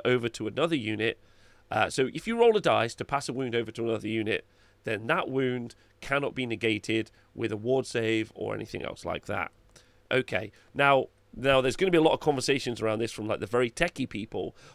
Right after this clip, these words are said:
but a good example would be, and shout out to Charlie for bringing this up to me, uh, is if we go onto Warpedia and if we look at an Auric Runefather. An Auric Runefather has got an ability that does this as well. On a three plus, that wound or mortal wound will be allocated to this unit's retinue,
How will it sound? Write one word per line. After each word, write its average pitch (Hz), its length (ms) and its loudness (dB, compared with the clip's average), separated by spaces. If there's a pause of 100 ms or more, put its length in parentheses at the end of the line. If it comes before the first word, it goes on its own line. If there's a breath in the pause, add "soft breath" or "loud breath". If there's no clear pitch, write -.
but 147 120 2
a 151 40 4
good 196 160 6
example 123 600 2
would 120 200 -4
be, 117 220 2
and - 160 -8
shout 110 180 4
out 90 80 -2
to - 100 -16
Charlie 107 300 2
for - 140 -12
bringing 107 200 -6
this 98 140 -6
up 139 180 0
to 104 200 -4
me, 104 220 -6 (300 soft breath)
uh, 117 360 4
is 120 180 -2
if 123 80 -8
we 117 80 -6
go 127 160 0
onto 117 160 -4
Warpedia 110 720 0 (200 soft breath)
and 123 80 -4
if 120 100 -4
we 127 100 0
look 156 280 0
at 120 220 2
an 123 140 -2 (120)
Auric 113 280 0
Runefather. 117 880 -2 (280 soft breath)
An 180 80 2
Auric 208 180 8
Runefather 120 800 4 (120)
has 120 160 -4
got 127 160 2
an 113 60 -2
ability 107 380 0
that 104 240 -2
does 107 180 2
this 107 160 -8
as 104 100 -8
well. 139 300 8
On 123 100 -2
a 139 60 0
three 240 220 0
plus, 131 420 -2 (220 soft breath)
that 135 180 4
wound 165 220 6
or 147 80 2
mortal 131 260 4
wound 120 260 2
will 110 100 -4
be 117 160 -2
allocated 120 580 2 (200 soft breath)
to - 80 -18
this 123 200 -6
unit's 117 320 -4
retinue, 117 560 -2